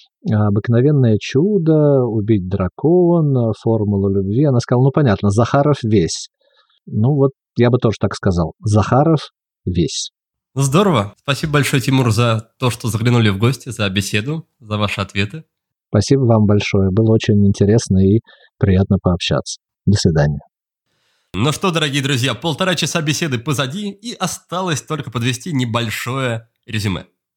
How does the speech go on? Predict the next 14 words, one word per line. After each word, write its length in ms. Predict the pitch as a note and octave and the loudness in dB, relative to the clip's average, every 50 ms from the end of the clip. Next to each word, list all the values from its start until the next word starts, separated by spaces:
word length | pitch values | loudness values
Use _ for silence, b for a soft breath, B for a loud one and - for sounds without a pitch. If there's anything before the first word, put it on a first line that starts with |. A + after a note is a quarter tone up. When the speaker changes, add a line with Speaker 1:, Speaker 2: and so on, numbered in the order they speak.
| _ _ | _ _
Speaker 2:
Сегодня 540 | - - - F3 F#3+ A3+ B3+ G#3+ G3+ G#3 F#3 | -14 -10 -8 -6 -6 -6 -6 -4 -2 0 0
мы 100 | G3+ G3+ | 0 0
с 60 | - | -2
Тимуром 400 | - D#3+ F3+ A3+ A3 G3+ F#3+ F3+ | -2 -2 -2 0 0 0 -2 -2
обсуждали 520 | - E3 D3+ - E3 C#3+ B2+ F3 F3+ E3+ | -4 -6 -6 -4 -4 -4 -2 -2 -2 -2
по 120 | C3+ D3 B2+ | -2 -4 -4
большей 320 | C#3 E3+ D#3+ - D3+ B2 | -2 -2 -2 -2 -4 -6
части 420 | - - D3+ C#3 - - - C3 B2 | -4 -4 -4 -6 -6 -8 -10 -10 -8
две 360 | A2+ G2 G2 G#2 C3 C#3 C3 | -8 -8 -6 -4 -4 -4 -4
темы. 360 | - - A#2 G2+ F2+ E2+ E2 | -6 -6 -6 -4 -4 -6 -6
Это 340 | - A#2 A2+ - C3 B2 - - | -8 -8 -8 -6 -6 -6 -6 -4
Н 100 | D3 D3 | -4 -2
Л 200 | C#3 A#2+ A2+ - | -2 -4 -6 -6
П 280 | A#2 B2 D#3+ E3+ E3 | -6 -6 -6 -6 -10